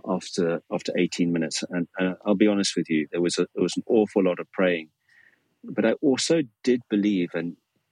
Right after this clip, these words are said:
and this, I hope this doesn't sound too <laughs> grandiose, that this was what I was meant to do with my life. That, that, that I look back at my life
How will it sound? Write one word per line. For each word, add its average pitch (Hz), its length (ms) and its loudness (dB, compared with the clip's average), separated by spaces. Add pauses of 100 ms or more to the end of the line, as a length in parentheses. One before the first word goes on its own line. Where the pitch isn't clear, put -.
(320)
and 90 380 -6
this, 104 380 -2
I 90 80 -2
hope 110 160 0
this 98 100 -4
doesn't 95 220 -2
sound 87 340 -2
too - 160 2
<laughs> - 20 -4
grandiose, 85 800 -2 (1300)
that 214 160 2 (100)
this 147 380 2
was 123 240 0
what 104 260 2 (280)
I 101 60 2
was 98 180 2
meant 95 180 0
to 92 100 -12
do 90 220 0
with 85 140 -4
my 78 140 -6
life. 69 380 -14 (1500)
That, 90 120 0 (160)
that, 98 160 2 (640)
that 90 220 -2 (440)
I 101 460 2 (580)
look 131 320 2
back 123 240 0
at 104 60 -6
my 95 140 -4
life 90 360 -6